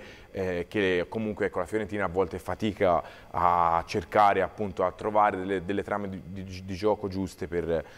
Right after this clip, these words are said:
per trovare la porta, ecco. Inoltre abbiamo anche una, un'ultima, un'ultima pillola su,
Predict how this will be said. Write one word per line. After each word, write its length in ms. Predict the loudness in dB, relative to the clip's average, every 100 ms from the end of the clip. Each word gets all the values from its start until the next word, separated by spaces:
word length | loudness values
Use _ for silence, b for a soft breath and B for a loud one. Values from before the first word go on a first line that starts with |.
| B
per 140 | B -4
trovare 340 | 2 4 6
la 120 | 4
porta, 400 | 2 2 2 0
ecco. 160 | -4 -2
Inoltre 400 | 0 2 4 2 B B B B
abbiamo 440 | 2 6 4 6
anche 240 | 4 2 -2
una, 120 | -2
un'ultima, 760 | -2 0 -2 -4 -2 0 2
un'ultima 420 | 0 -2 -2 -2 -2
pillola 520 | 0 2 4 4 4
su, 560 | 0 -2 0 0 0